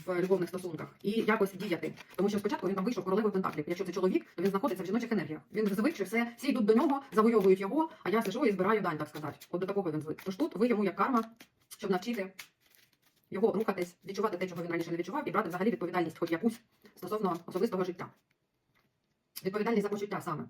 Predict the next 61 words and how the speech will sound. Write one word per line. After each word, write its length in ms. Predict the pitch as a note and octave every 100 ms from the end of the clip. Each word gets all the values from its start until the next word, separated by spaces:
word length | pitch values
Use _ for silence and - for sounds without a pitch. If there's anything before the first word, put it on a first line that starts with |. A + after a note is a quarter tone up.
| _
Не 100 | F3+
просто 220 | F#3+ F4 G3+
отримати, 380 | G3+ F#3 F3 F3
е, 60 |
в 60 | E3+
домі 160 | F#3 F3
дружину 300 | F#3+ F3 D#3+
як, 220 | E3+ E3+
е, 80 | E3
прислугу 460 | E3+ G3+ C4 G3+ F#3 -
і 60 | E3
заробляти 280 | F#3 F3+
в 40 | E3+
дім 100 | F3
гроші. 320 | E3+ D3 - -
Тут 120 | G3
не 60 |
про 100 | G3+
це. 180 | G3 D#3+ -
Тут 160 | G3+
ви, 100 | G3
е, 200 | G#3+ F3+ F3+
заставили 320 | F#3 G3+ F3+
людину 240 | F3+ B3+
йти 220 | F#3 G3+
на 80 | F#3
глибину. 380 | F#3 F#3 F#3+ - - - _ - - _
В 60 | -
ту 120 | G#3
глибину 260 | G3+ G#3
себе, 200 | G3 B3+
яку 160 | F#3+ A3
людина 180 | G#3 G3+
не 60 |
знала. 240 | F#3 D#3+ D3+
Але, 200 | F#3 G#3+ - - _ _ _ -
в 20 |
принципі, 300 | A#3 A#3 F3
якщо 180 | E3+ G3+
ви 160 | F#3 -
залишитесь 380 | F3+ G#3 E3+ F3
в 20 |
відносинах 300 | F3+ F3+ E3
з 40 |
цією 180 | F3+ F3
людиною, 220 | F#3 C4+
можливо, 220 | F3 G#3 F3+
ви 120 | F#3+
ще 140 | A#3+
чомусь 220 | F#3 F3 - - -
її, 280 | F3+ F3+ D3+ -
е, 140 | E3+
впродовж 260 | E3 F3+ F3
життя 260 | F#3 D#3+ D#3+
навчите. 340 | E3 - D#3 -
Але 180 | E3
це 100 | G#3
коштуватиме 400 | F3+ A#3 E3+ E3
вам 100 | D#3
вашого 240 | D#3 F#3 E3+
життя. 280 | F3 D3